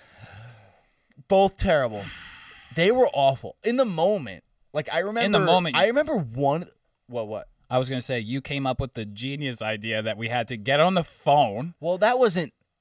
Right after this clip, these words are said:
Speaker 2: privately record us on photo booth. Then you were, like, comboing the video from yours, the video from mine, and the audio like a madman.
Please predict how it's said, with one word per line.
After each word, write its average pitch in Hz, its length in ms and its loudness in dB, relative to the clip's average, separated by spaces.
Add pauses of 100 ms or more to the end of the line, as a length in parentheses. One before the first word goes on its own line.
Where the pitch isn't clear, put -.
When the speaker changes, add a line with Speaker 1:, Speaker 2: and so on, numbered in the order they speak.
(140)
Speaker 2:
privately 220 800 4
record 214 640 4
us 240 220 2 (100)
on 175 340 4
photo 175 520 4
booth. 143 480 -2 (300)
Then 180 380 2
you 262 140 4
were, 233 140 6
like, 196 340 4 (320)
comboing 302 840 4 (100)
the 185 160 2
video 214 480 4
from 254 220 -2
yours, 175 320 2
the 151 80 -4
video 170 420 0
from 208 220 -4
mine, 156 400 2
and 165 200 2
the 190 140 4
audio 151 580 2 (300)
like 165 240 0
a 151 80 6
madman. 135 840 2